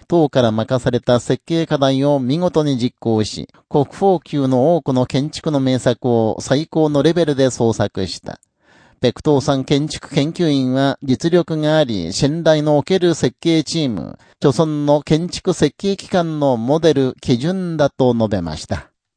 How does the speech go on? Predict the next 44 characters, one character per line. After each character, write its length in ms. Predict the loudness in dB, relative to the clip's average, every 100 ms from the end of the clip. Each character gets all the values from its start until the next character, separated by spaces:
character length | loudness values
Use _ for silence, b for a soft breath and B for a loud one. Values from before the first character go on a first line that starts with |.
| b b b b b b b b b _ -6
ま 160 | -4 0
た、 260 | 0 0 -6 _
新 380 | -2 0 -2
し 80 | -2
く 140 | -4 0
設 240 | 0 2
備 180 | 2 2
し 80 | 0
た 320 | 0 0 0
大 220 | 2 2 2
型 340 | 0 2 2
ワ 160 | 4 0
イ 100 | 2
ド 140 | 2
印 280 | 2 0 0
刷 340 | -2 -4 -6 -16
機、 240 | -12 -12 -12 -14
複 260 | -4 -2 0
合 220 | 2 2
型 380 | 2 2 0 0
印 280 | 0 0 0
刷 320 | -4 -6 -4
機 120 | -2
な 160 | 0 2
ど 100 | 2
の 240 | 2 0 0
技 100 | -2
術 240 | -2 -4
的 200 | -6 -2
特 200 | 0 0
性 280 | 2 0 2
と 160 | 0 -2
機 140 | -2
能 200 | 0 0
に 160 | 0 0
つ 100 | 0
い 100 | 2
て 180 | 0
つ 140 | 0 0
ぶ 140 | 0
さ 160 | 0 0
に 160 | -2
聞 180 | -4 -12
き、 260 | -2 -2